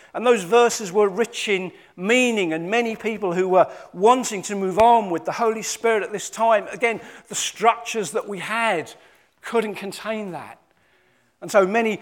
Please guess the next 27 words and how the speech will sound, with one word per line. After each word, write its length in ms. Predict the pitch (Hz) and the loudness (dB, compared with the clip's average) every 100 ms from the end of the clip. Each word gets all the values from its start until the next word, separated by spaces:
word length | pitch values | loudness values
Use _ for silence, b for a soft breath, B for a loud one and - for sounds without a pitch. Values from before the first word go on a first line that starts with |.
| B | B
small 600 | - - 202 214 220 196 - | -10 -8 -2 0 2 -2 -6
house 440 | - 240 233 - | 0 2 2 -2
churches 600 | - 196 156 143 156 139 | -6 -4 -4 -4 -14 -12
were 80 | 160 | -14
formed, 480 | - 202 190 151 - | -8 -4 -4 -6 -12
coming 340 | - 247 214 | -12 -8 -2
out 380 | 226 240 233 - | 2 2 0 -2
of 240 | 202 147 - | -4 -4 -14
traditional 540 | 160 180 - 190 180 | -12 -8 -8 -8 -10
churches. 840 | - 208 208 196 151 113 - - - b b b b | -6 -2 -2 -4 -14 -14 -12 -14 -14 b b b b
That 200 | 165 208 | 0 2
was 160 | 214 165 | 2 0
the, 180 | 185 - B - | 0 -2 B -14
the 60 | |
kind 320 | - 226 226 202 | -4 2 4 2
of 100 | - | -4
church 420 | 208 190 143 - | 2 2 2 -6
that 140 | 170 | 0
I, 380 | 202 208 180 151 B B B | 4 6 6 2 B B B
uh, 140 | 165 160 - | -2 -2 -8
transitioned 760 | - 220 220 180 233 - 196 | 0 2 2 -2 -4 -4 -4
into. 400 | 214 233 - 160 | -4 -4 -6 -6
It 120 | 143 | -4
was 100 | 175 | -6
the 80 | 208 | -6
church 440 | - 247 233 160 - | -2 2 2 2 0
that, 160 | 180 | 0